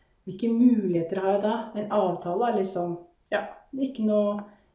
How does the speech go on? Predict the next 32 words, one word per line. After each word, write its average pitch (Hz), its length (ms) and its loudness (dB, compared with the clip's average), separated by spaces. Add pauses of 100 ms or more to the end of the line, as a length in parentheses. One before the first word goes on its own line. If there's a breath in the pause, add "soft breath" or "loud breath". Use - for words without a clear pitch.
(120)
ikke - 180 -2
noe 247 100 0
positivt 214 640 -2
i 214 80 -2
hvert - 160 -4
fall. - 160 -12 (800 soft breath)
Så, - 280 4 (1400)
sales 285 720 6
are 240 400 6
contingent 262 640 4 (160)
upon 240 320 -2
the 233 160 0
attitude 202 640 -4
of 220 80 0
the 247 80 -2
salesman, 269 760 0
not 254 300 4
the 277 140 4
attitude 226 560 -6
of 254 80 -4
the 285 160 2
prospect, - 560 2
ikke 226 240 -2
sant? 359 240 2 (300 loud breath)
Salg 302 580 4 (220)
har 185 240 -4
med 226 180 -4
holdningen 180 640 2
til 226 100 -4
selgeren 190 640 0
å 185 80 -2
gjøre, 240 180 0